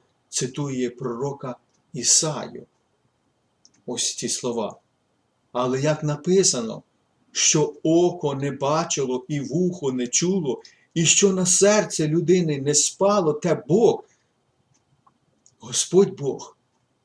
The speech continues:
приготував для тих, хто любить Його». Хтось задав запитання, а що ми будемо робити в нашому вічному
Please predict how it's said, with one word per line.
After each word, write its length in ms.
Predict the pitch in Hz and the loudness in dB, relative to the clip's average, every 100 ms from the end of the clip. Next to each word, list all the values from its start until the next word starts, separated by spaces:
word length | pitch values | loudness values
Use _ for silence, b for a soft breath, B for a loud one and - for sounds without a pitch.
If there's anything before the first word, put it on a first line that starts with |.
| _ | _
приготував 680 | 147 139 135 139 131 160 135 | -4 -2 -4 -4 -4 -4 -6
для 180 | 117 117 | -10 -12
тих, 580 | - 165 156 - - _ _ _ _ _ | -4 -2 0 -2 -10 _ _ _ _ _
хто 360 | - - 127 110 | -20 -8 -6 -4
любить 460 | 127 113 113 - _ _ _ | -6 -6 -10 -14 _ _ _
Його». 400 | 113 113 113 101 - _ _ _ _ _ _ _ _ _ _ _ _ _ | -10 -10 -10 -14 -18 _ _ _ _ _ _ _ _ _ _ _ _ _
Хтось 680 | - - 151 147 - - _ _ _ _ _ _ _ _ _ _ _ _ _ _ - | -12 2 4 4 0 -4 _ _ _ _ _ _ _ _ _ _ _ _ _ _ -4
задав 720 | 135 131 113 139 131 123 165 - _ | -2 0 0 2 2 0 -8 -20 _
запитання, 920 | 127 - 131 - 123 170 147 - - _ _ _ _ _ | -2 -2 0 -4 -6 -4 -6 -6 -14 _ _ _ _ _
а 140 | 123 | -2
що 240 | 127 202 208 | 2 4 4
ми 100 | 156 | 4
будемо 440 | 151 160 151 143 | 2 2 2 0
робити 580 | 143 139 156 151 135 123 _ _ _ _ | -2 0 0 0 -4 -8 _ _ _ _
в 180 | 120 127 | -6 0
нашому 640 | 151 160 160 147 143 113 - _ _ _ _ _ _ _ _ - | 2 2 2 0 -2 -4 -10 _ _ _ _ _ _ _ _ -18
вічному 880 | 107 170 190 - 143 127 113 101 | 0 2 4 2 0 -2 -2 -6